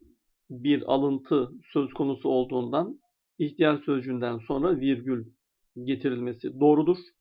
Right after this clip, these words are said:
"Evladım" bir seslenme ifade ettiği için "bir ekmek alır mısın?" şeklinde de soru cümlesi olduğu için "evladım" sözcüğünden sonra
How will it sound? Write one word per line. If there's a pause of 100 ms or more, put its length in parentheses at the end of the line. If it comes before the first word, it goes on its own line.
(1800)
"Evladım" (1200)
bir
seslenme
ifade
ettiği
için (1120)
"bir
ekmek
alır
mısın?" (180)
şeklinde
de
soru
cümlesi
olduğu
için (880)
"evladım" (120)
sözcüğünden
sonra